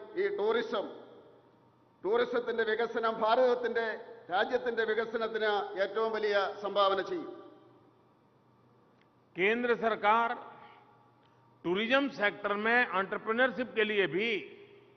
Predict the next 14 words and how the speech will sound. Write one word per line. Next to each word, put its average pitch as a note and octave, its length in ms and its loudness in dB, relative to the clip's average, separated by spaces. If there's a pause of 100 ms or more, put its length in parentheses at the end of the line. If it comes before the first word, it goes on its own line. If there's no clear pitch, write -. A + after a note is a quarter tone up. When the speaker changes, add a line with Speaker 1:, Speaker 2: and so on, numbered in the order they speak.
(540)
Speaker 2:
बहुत A#3 340 10 (100)
प्रोत्साहन A3+ 500 0
दे F3 160 0
रही C3+ 140 -4
है। G2+ 160 -16 (1040)
मुद्रा G#3+ 520 6
योजना A3+ 420 6
के A3 160 0
तहत F#3 520 2 (880)
दस B3 360 4 (100)
लाख A3 460 8
रुपए G#3+ 340 2
तक G3 340 -2
के A3 140 2